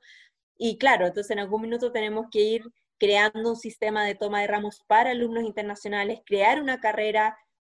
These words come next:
internacional, cómo los metemos dentro del proceso y dentro de la maquinaria de la universidad ya de una forma,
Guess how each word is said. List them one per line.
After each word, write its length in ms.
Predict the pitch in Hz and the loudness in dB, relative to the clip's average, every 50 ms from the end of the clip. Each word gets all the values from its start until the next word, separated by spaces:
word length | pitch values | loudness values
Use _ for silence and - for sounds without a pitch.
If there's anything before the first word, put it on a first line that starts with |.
| _ _ _ _ _ - | _ _ _ _ _ -8
internacional, 960 | 214 220 220 - - 202 190 190 202 196 190 - 214 208 214 214 220 220 220 | -4 -4 -4 0 0 0 0 0 -4 -6 -6 -6 -4 -2 0 0 -2 -2 -4
cómo 300 | - - 240 240 262 254 | 0 0 0 2 2 -2
los 160 | 247 247 240 226 | -2 -2 -4 -4
metemos 640 | 208 196 196 - 214 220 226 233 233 240 214 190 | -6 -8 -4 -4 -4 -2 -2 -2 -2 -2 -2 0
dentro 440 | 190 226 240 247 247 247 - 254 240 | 0 0 0 0 -4 -4 -4 -2 0
del 180 | 240 233 233 233 | 0 0 -2 -4
proceso 520 | - 214 214 - - 240 240 240 - 262 | -6 -6 -6 -2 0 0 0 0 0 0
y 40 | 254 | 2
dentro 280 | 240 226 226 220 226 226 | 2 2 0 0 -6 -4
de 140 | 226 226 220 | -2 -2 -2
la 120 | 214 214 | -2 -4
maquinaria 420 | 208 202 190 - 208 202 202 208 214 | -4 -6 -6 -4 -4 0 0 2 2
de 40 | |
la 100 | 214 214 | 2 0
universidad 380 | 208 202 190 190 190 - 208 208 196 | -2 -2 -4 -6 -4 -2 0 2 2
ya 140 | 208 208 208 | 2 2 2
de 80 | 214 | 0
una 180 | 220 214 202 190 | -2 -4 -8 -8
forma, 480 | - 202 202 208 208 208 208 208 208 | -8 -8 -6 -4 -2 -2 -2 -4 -6